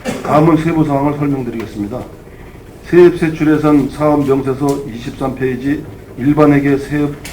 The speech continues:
세입 예산안에 대해 설명드리겠습니다. 시도비 보조금으로 이천십오 년도 재난관리 종합평가 우수시군 재정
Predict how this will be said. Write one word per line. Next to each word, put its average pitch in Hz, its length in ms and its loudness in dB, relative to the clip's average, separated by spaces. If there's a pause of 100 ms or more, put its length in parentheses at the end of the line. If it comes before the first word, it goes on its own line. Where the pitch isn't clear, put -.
(220)
세입 156 460 4
예산안에 139 420 -2
대해 127 240 -2
설명드리겠습니다. 101 840 -10 (640)
시도비 170 460 2
보조금으로 147 760 2
이천십오 143 480 0
년도 147 440 2 (360)
재난관리 151 540 4
종합평가 143 680 -2
우수시군 127 720 -4
재정 139 400 -4